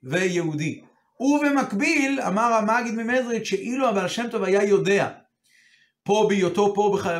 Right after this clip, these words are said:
בעולם הזה, עד כמה הוא פועל ובונה על ידי שהוא מקרב כל יהודי ויהודי, אז היה עושה את זה בו, אם הוא היה יודע את זה כמו שהוא יודע את זה עכשיו,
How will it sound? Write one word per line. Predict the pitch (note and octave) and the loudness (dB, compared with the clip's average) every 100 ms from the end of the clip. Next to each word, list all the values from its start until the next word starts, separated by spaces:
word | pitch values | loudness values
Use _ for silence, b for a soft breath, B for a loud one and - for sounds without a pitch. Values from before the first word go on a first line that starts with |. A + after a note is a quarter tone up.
| D#3+ | -2
בעולם | D#3 D#3 F3 G3 | 0 2 0 0
הזה, | E3+ D#3+ F3 - | -4 -2 -2 -2
עד | C#3+ C3+ _ | -6 -10 _
כמה | - A#3+ C#4 C4 | -4 -2 0 0
הוא | A3+ - | -2 -2
פועל | F#3+ G3 G#3 A3+ A#3+ G3 | -2 -2 0 0 2 2
ובונה | D3+ E3+ E3 G#3 F#3+ - _ _ _ _ _ _ _ | 2 2 -2 -2 -2 -8 _ _ _ _ _ _ _
על | E3 | -4
ידי | F3+ F#3 A3 | 0 2 2
שהוא | G#3+ F3+ | 0 -4
מקרב | E3 E3+ G#3 G3+ | -4 -4 -2 -2
כל | G#3 G#3+ | -2 -2
יהודי | G#3+ G3 G#3+ | 0 -2 -2
ויהודי, | G#3+ G#3 G3+ C4+ A#3+ | -4 -2 -2 -2 -2
אז | G3 | -2
היה | F#3+ G3 | -2 -2
עושה | F#3 F3 G#3 | -2 -2 0
את | |
זה | G3 | 2
בו, | G3 G3 F3+ - - _ - | 2 -2 -4 -10 -16 _ -6
אם | A#3 | 0
הוא | C4 | 2
היה | A#3 A#3+ | 4 2
יודע | G#3+ F3 C4+ C4 | 2 2 2 2
את | |
זה | G3 | 0
כמו | G3 A3 | 0 -2
שהוא | A3+ G#3+ | -2 0
יודע | F#3+ E3+ A3 | 0 2 2
את | G3+ | 2
זה | F3+ | -2
עכשיו, | - A3 G#3 | 0 0 0